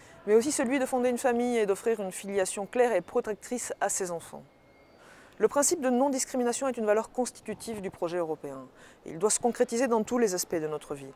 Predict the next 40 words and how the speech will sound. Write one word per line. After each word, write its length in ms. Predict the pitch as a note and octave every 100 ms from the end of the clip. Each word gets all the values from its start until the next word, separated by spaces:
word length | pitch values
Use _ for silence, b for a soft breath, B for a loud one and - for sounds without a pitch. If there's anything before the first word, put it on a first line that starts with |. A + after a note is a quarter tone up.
| B B B
Mais 60 | D#3
pour 120 | G3+
qu'il 100 | F3
devienne 280 | E3+ G3 B3
une 120 | B3+
réalité, 640 | A#3+ A3 G3+ F#3+ D#3+ E3 G3+ - - -
il 120 | F#3+
ne 80 | F3+
tient 200 | - F#3
qu'à 160 | A3+
nous 220 | A3 G#3+ C4 -
de 80 | F3
transmettre 640 | - G3 G3 F#3+ - - -
et 100 | G#3
appliquer 480 | A3 - G3 G#3 G3+
un 80 | F3+
discours 320 | F3 - F#3
de 80 | E3+
tolérance. 580 | E3 D#3+ D3 C3 - - - B B B -
Comprendre 600 | A3 - A3 A#3 A3+ G3
qu'intervenir 560 | G#3+ G3+ G3 F#3+ G3+
dans 80 | F#3+
une 180 | F3 F#3+
querelle 280 | G3+ G#3 G#3
scolaire 480 | - A3+ F#3+ F#3+ F#3+ B B -
où 120 | F#3
une 100 | F#3
enfant 240 | F3+ F#3+
est 100 | F3+
attaquée 360 | F3+ F#3+ - A3
en 80 | F3
raison 260 | E3 E3+
de 100 | E3
l'homosexualité 680 | D#3+ F3 E3+ E3+ - E3+ E3+
de 80 | D#3+
ses 140 | E3+
parents, 320 | D#3+ E3 G#3+
ce 120 | G#3+ F#3+
n'est 100 | D#3+
pas 200 | F#3